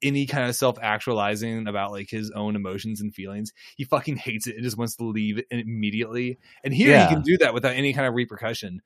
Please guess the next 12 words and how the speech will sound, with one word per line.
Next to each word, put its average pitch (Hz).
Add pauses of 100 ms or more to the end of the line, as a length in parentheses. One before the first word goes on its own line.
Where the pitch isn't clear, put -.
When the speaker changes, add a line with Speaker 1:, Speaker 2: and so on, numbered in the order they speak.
(240)
Speaker 1:
But 143
later 147
on, 135
he's 110
gonna 120
be 110
locked 110
into 113
that 95
situation 98
where 92
he, 95